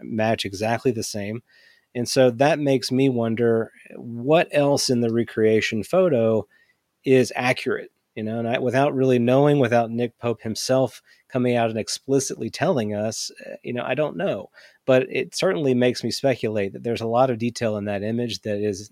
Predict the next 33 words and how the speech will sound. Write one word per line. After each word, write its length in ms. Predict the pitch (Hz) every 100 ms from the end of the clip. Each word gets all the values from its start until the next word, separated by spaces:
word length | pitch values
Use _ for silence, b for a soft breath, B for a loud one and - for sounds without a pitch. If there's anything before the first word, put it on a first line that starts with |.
| _
that 120 | 107
is 140 | 104 101
on 200 | 104 95
point, 340 | 120 143 - b b b b -
uh, 460 | 107 104 101 98 - -
and, 460 | 107 107 104 -
and 380 | - 107 107 - -
really 300 | 131 120 117
does 300 | 110 113 98
then 360 | 110 110 107 - _ _ _ _ _ -
kind 160 | 135 123
of 80 |
point 320 | - 131 131 123
us 160 | -
in 80 | 110
other 180 | 139 185
directions, 640 | 117 - - - - -
you 80 | 107
know, 140 | 104
like 220 | 107 110 131 120
the, 140 | 104
the 180 | 113 107
lines 560 | 101 107 120 123 120 -
that 100 | 139
you 120 | 117
can 160 | 117
see 300 | - 123 120
on 120 | 117 113
that 160 | 120
recreation. 840 | 117 - 113 117 113 - 113 110 - B B B _
Um, 280 | 104 101 101
there's 200 | 107 123
even 440 | 120 113 107 95